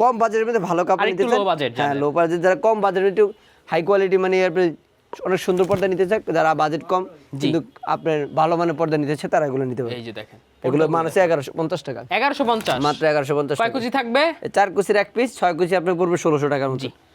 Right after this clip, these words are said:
Speaker 2: ধন্যবাদ।
Speaker 1: এই যে, এই যে একটা আছে, তারপরে এই একটা আছে গোল্ডেন কালার
Speaker 2: এই যে
Speaker 1: দেখেন।
Speaker 2: আরেকটা আছে দেখেন।
Speaker 1: এরপর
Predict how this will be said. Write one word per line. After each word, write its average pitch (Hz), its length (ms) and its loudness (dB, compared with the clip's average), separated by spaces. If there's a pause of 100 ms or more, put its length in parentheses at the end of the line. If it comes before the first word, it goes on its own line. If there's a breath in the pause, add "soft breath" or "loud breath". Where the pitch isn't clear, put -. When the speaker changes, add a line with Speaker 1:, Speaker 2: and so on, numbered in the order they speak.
Speaker 2:
ধন্যবাদ। 139 340 -4
Speaker 1:
এই 120 60 -10
যে, 135 160 -10
এই 147 60 0
যে 135 80 0 (100)
একটা - 220 -6
আছে, 185 140 -4 (540)
তারপরে 135 280 -6
এই 139 100 -2
একটা 127 140 -10
আছে 135 160 -10
গোল্ডেন 131 240 -2
কালার 127 140 -4
Speaker 2:
এই 143 60 -2
যে - 40 -2
Speaker 1:
দেখেন। 143 100 0
Speaker 2:
আরেকটা 147 240 -8
আছে 147 180 -12
দেখেন। 139 240 -6
Speaker 1:
এরপর 180 180 2